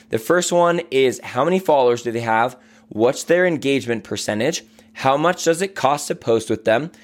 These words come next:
What's the target demographic percentage that they have? And then with all of that data, it will give us what I like to call an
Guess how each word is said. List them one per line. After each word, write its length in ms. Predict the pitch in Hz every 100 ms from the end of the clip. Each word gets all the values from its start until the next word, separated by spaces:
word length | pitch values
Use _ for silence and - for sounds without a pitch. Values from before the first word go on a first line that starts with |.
| - -
What's 320 | - 117 147 -
the 180 | 160
target 640 | 123 - - 147 180 - -
demographic 920 | 123 135 139 104 110 120 120 143 -
percentage 720 | 117 107 - - 127 139 151
that 160 | 147 147
they 140 | 196
have? 440 | 170 117 104 104 - - - _
And 160 | 135 139
then 180 | 139 135
with 280 | 120 123 120 -
all 220 | 127 180
of 100 | 175
that 340 | 135 120 101
data, 480 | - 135 147 104 87 - _ _
it 140 | 127
will 160 | 127 127
give 220 | 135 139
us 180 | 143 107
what 240 | 123 - 135
I 160 | 156
like 160 | 190 185
to 80 | 160
call 440 | - 147 143 139 _
an 220 | - 123